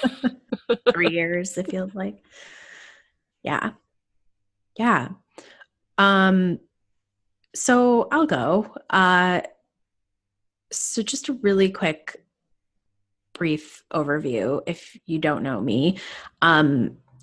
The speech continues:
Speaker 2: ten years ago, I graduated from grad school with a social work degree, master's degree, and distinctly remember, like,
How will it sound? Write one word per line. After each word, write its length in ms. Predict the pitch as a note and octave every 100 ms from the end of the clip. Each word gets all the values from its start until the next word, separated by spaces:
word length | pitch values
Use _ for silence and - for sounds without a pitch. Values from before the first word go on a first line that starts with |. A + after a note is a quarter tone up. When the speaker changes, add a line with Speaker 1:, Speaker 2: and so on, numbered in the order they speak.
| - _ _ _ _ _ -
Speaker 2:
ten 200 | - G#3+
years 240 | G#3 G3
ago, 200 | F#3+ F3+
I 100 | E3+
graduated 640 | E3+ E3 E3 E3 E3+ E3 D#3
from 220 | D#3+ D#3+
grad 320 | D#3+ C#3+ F3
school 380 | - G#3+ G3 G3
with 180 | E3+ D#3
a 60 |
social 400 | D3+ - D3+ A3
work 260 | A3+ A#3 -
degree, 720 | A#3+ A#3+ A#3+ A#3+ A#3+ A#3+ A#3+
master's 420 | G3+ G3 - A#3+ A#3
degree, 560 | A#3 A#3+ A#3 A#3 A#3
and 480 | - F3 E3+ E3+ - - _ _ _ _ -
distinctly 480 | A3+ - C#4+ C#4+ C4
remember, 420 | A#3 G#3 G3+ G3+
like, 260 | F3 D#3